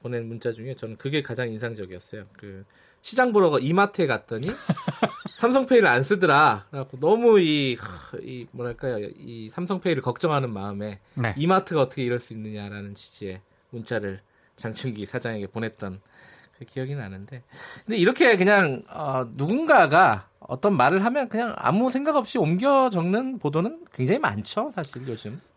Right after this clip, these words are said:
Speaker 2: 민경욱 자유한국당 의원의 그 브로치 관련 주장도 있거든요.
Speaker 1: 네.
Speaker 2: 그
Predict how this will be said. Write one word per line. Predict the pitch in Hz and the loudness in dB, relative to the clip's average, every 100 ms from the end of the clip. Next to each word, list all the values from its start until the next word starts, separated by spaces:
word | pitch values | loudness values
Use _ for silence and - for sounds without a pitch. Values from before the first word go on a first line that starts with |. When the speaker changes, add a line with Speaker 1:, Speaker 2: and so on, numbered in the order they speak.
| _ | _
Speaker 2:
민경욱 | 147 247 311 330 302 196 | 2 4 6 6 4 2
자유한국당 | - 170 226 190 160 165 147 | 0 4 4 2 0 0 2
의원의 | 143 143 139 | 2 2 0
그 | 139 | -4
브로치 | - 143 254 - 226 | 2 2 2 -2 -2
관련 | 160 131 120 | 0 0 0
주장도 | 107 120 127 113 | -4 -4 -2 -2
있거든요. | 95 101 98 107 214 | -4 -6 -4 -6 -6
Speaker 1:
네. | 135 117 175 - | -6 -6 -6 -12
Speaker 2:
그 | - 120 117 | -10 -8 -8